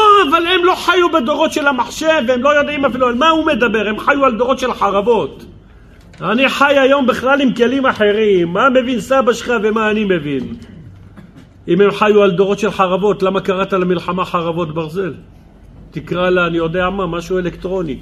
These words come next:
תקרא לה משהו אחר. אתה רואה שאתה בעצמך משתמש בכלים של סבא.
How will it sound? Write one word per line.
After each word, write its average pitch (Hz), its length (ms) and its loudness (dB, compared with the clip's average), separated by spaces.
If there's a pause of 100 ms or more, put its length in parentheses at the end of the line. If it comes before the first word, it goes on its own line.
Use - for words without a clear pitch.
(340)
תקרא 151 300 -6
לה 170 80 -4
משהו 170 360 -8
אחר. 160 240 -16 (480)
אתה 151 140 -8
רואה 175 120 -2
שאתה 185 260 -2
בעצמך 180 480 -4
משתמש 165 380 -6
בכלים 143 360 -8
של 127 140 -10
סבא. 117 320 -14